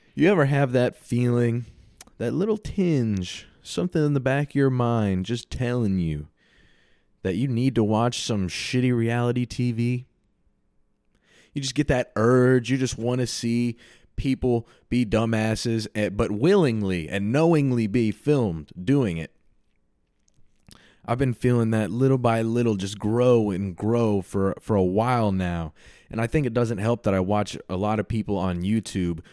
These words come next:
who watch and, like, commentate about, you know, Love is Blind, all, all these different Netflix dating shows and stuff. So I was, I've been thinking for a while, man, maybe I,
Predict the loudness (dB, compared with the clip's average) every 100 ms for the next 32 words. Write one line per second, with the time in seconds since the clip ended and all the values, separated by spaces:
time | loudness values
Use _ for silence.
0 | _ -4 -2 -2 -6 -4 -2 0 -2 -8
1 | -8 -6 -4 -4 -6 -8 -6 -2 -2 -2
2 | -4 -6 -4 -6 -4 -4 -8 -8 -4 -4
3 | -2 -2 0 -2 -2 -2 0 0 -2 -2
4 | -4 -4 -4 -2 0 0 0 -2 -2 -4
5 | -2 -4 -4 -2 -2 -2 -2 0 0 -2
6 | -2 -2 -2 -4 -8 -10 -8 -8 -8 _
7 | _ _ _ _ _ _ _ -2 2 2
8 | 2 0 -2 0 0 0 -2 -2 0 2
9 | 2 2 2 0 0 2 4 4 2 0